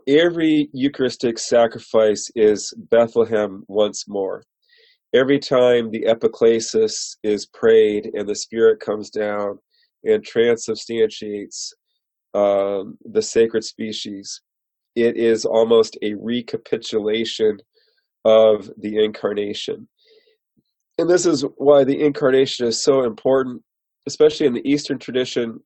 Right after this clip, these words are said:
and some traditions within, within the East.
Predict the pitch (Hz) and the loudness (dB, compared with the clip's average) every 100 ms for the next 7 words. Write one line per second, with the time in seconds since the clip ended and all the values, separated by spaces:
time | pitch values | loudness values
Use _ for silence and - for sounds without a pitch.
0 | _ 110 - 143 135 - _ _ _ 123 | _ -12 -2 -2 -2 -12 _ _ _ -18
1 | - - 208 - - 117 107 107 104 123 | -18 -8 -2 -2 -2 -8 -6 -6 -4 -2
2 | 127 120 113 113 123 120 110 107 - - | -2 0 0 0 -2 -4 -6 -8 -10 -16